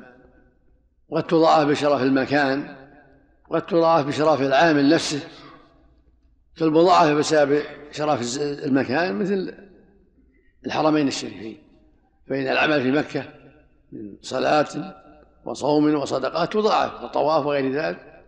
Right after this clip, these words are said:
تضاعف في مكة. في الحديث الصحيح يقول صلى الله عليه وسلم: "صلاة المسجد الحرام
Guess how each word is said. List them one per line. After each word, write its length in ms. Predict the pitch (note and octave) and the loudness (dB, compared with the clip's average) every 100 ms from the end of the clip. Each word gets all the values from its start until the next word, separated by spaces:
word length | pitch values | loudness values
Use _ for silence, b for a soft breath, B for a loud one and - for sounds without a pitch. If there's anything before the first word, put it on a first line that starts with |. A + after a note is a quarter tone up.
| - | -10
تضاعف 340 | F#3+ E3 A#2 | -6 -4 -4
في 140 | C3+ C3 - | -6 -8 -10
مكة. 320 | C#3 - G#2+ - _ _ _ _ _ _ _ _ _ _ | -14 -14 -20 -20 _ _ _ _ _ _ _ _ _ _
في 40 | - | -12
الحديث 300 | B2 C#3 D3 | -6 -2 -2
الصحيح 300 | - D3 C#3 | -2 -2 -2
يقول 220 | C3+ C#3+ | -2 -2
صلى 180 | C3+ C3 | -2 -2
الله 60 | A#2 | -2
عليه 120 | A#2+ | -6
وسلم: 180 | A#2 A#2+ | -4 -6
"صلاة 400 | - D#3 E3+ D3 | 0 4 6 6
المسجد 260 | C#3+ D3 C#3+ | 2 -2 -2
الحرام 480 | C3+ D3+ F#3 G3 | -2 -2 -2 -4